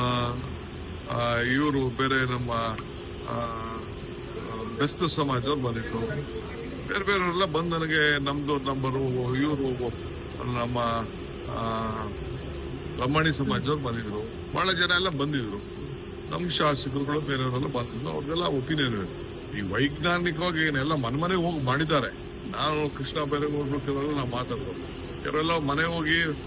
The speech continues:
ಚೀಟಿ ಕೂಡ ಎಲ್ಲ ಅಂಟಿಸೆಲ್ಲ ಪ್ರಯತ್ನ ಮಾಡಿದ್ರು ನಮ್ಮ ಅಧಿಕಾರಿಗಳು. ಹಂಗಾರೆ ನಮ್ಮ ಟೀಚರ್ಸ್ಗಳು ಎಲ್ಲ ಹೋಗಿ ಇದು ಮಾಡಿದವರೆಲ್ಲ ಸರಿಲಿಲ್ವಾ? ಕೆಲವರು ಸೀರಿಯಸ್ ಆಗಿ ತಗೊಳ್ಳಿಲ್ಲ ಅಷ್ಟೇ.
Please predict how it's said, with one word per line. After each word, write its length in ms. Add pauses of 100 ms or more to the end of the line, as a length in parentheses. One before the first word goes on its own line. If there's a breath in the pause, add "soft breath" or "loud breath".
(220)
ಚೀಟಿ 260
ಕೂಡ 120
ಎಲ್ಲ 140
ಅಂಟಿಸೆಲ್ಲ 520
ಪ್ರಯತ್ನ 480
ಮಾಡಿದ್ರು 320
ನಮ್ಮ 260
ಅಧಿಕಾರಿಗಳು. 440
ಹಂಗಾರೆ 380 (340)
ನಮ್ಮ 200
ಟೀಚರ್ಸ್ಗಳು 600
ಎಲ್ಲ 140
ಹೋಗಿ 180
ಇದು 400
ಮಾಡಿದವರೆಲ್ಲ 500
ಸರಿಲಿಲ್ವಾ? 800 (680)
ಕೆಲವರು 380
ಸೀರಿಯಸ್ 500
ಆಗಿ 140
ತಗೊಳ್ಳಿಲ್ಲ 360
ಅಷ್ಟೇ. 340